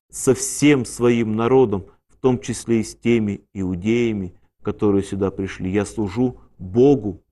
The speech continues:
отцов моих". То есть он не новую какую-то веру и не нового Бога провозглашает, и не новую традицию основывает. Он себя как бы, м, позиционирует как продолжателя дела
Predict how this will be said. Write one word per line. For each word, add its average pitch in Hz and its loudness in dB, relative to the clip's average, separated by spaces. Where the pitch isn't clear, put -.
отцов - -4
моих". 92 -6
То 113 2
есть 110 0
он 135 2
не 127 2
новую 151 4
какую-то 127 2
веру 104 2
и 107 -4
не 117 2
нового 147 4
Бога 131 0
провозглашает, 107 -2
и 120 2
не 127 2
новую 156 2
традицию 151 -2
основывает. 110 -6
Он 135 2
себя 123 2
как 113 0
бы, 113 4
м, 78 -6
позиционирует 135 2
как - 0
продолжателя 127 2
дела 120 2